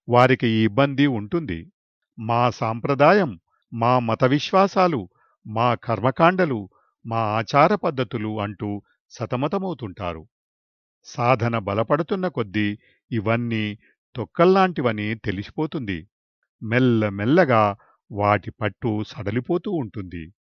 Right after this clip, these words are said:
అప్పుడిక ప్రగతి మొదలవుతుంది. సాధనలో మంచి పురోగతి సాధిస్తారు. మొదట్లో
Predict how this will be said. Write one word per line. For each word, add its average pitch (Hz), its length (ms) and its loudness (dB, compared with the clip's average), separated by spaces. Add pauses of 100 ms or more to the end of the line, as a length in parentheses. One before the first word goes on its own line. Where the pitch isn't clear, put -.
(480)
అప్పుడిక 98 760 -4 (340)
ప్రగతి 107 360 -2
మొదలవుతుంది. 98 920 -6 (340)
సాధనలో 110 880 -2 (360)
మంచి 131 440 -4
పురోగతి 113 760 -2
సాధిస్తారు. 95 800 -6 (1160)
మొదట్లో 120 760 -2